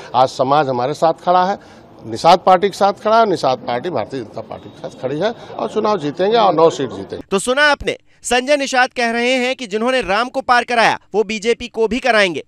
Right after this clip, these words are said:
Speaker 2: दरअसल निषाद पार्टी के पोस्टर के जरिए कई संदेश निकलकर सामने आ रहे हैं। पहला संदेश ये कि बीजेपी के सहयोगी, जिन्हें भले ही उपचुनाव में लड़ने का मौका नहीं मिल रहा,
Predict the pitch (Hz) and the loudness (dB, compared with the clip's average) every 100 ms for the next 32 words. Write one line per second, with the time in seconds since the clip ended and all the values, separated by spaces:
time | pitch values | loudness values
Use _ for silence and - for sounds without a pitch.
0 | _ _ - _ - 254 277 302 254 247 | _ _ -20 _ -2 0 2 0 0 2
1 | 262 - 226 254 269 269 220 220 254 254 | 2 2 0 0 -6 -6 -4 -4 -4 -4
2 | 254 208 240 151 - 208 254 233 214 208 | -4 -2 -2 -2 -2 -4 -2 -4 -2 -2
3 | 254 240 220 233 240 - 214 220 220 214 | -2 -4 -4 -4 -6 -4 -4 -2 -2 -2
4 | 214 233 160 _ _ - 208 254 254 240 | 0 -2 -4 _ _ -2 0 0 -2 -2
5 | 247 247 254 180 - _ - 202 226 233 | 0 0 0 -2 -2 _ -8 -6 -2 -2
6 | 247 285 277 - 214 247 254 160 - _ | -2 -4 -4 -2 0 2 2 0 -10 _
7 | 175 254 226 208 254 262 262 214 - 220 | 0 0 0 0 2 0 -2 -6 -4 -2
8 | 240 254 233 202 233 247 220 214 240 233 | -2 -2 0 -2 -2 -4 -4 -2 -2 -2
9 | 233 269 233 190 - | -2 0 0 0 -2